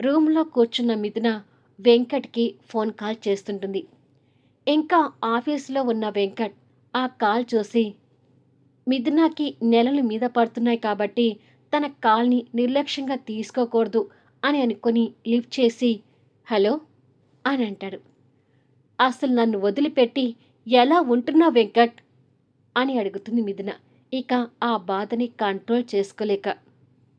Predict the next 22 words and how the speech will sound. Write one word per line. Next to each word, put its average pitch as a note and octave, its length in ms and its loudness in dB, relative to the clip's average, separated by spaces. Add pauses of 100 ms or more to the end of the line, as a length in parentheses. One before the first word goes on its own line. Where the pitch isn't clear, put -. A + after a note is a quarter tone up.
(960)
తను D4 200 4
ఫోన్ D4 340 -2 (100)
చేసి C#4+ 400 -2 (260)
సడన్గా C4 600 -2 (120)
అలా B3 200 -2 (140)
అడగటం A#3 500 -2
చూసి G3+ 360 0 (360)
వెంకట్ G#3+ 460 -6 (160)
ఆశ్చర్యపోతుంటాడు. G#3 1000 -4 (920)
"చెప్పు D4 300 4
వెంకట్, A#3 460 2 (580)
చిన్ను C#4 440 0
చిన్ను C#4+ 440 0
అంటూ B3 300 2 (440)
నా C#4 160 4
వెంట A3+ 380 -2
తిరిగే C4 420 -2
నువ్వు, A#3+ 360 0 (380)
నన్ను C4 220 -2
చూడకుండా D4 720 -2
ఉండలేనన్న B3+ 800 2
నువ్వు A#3 400 2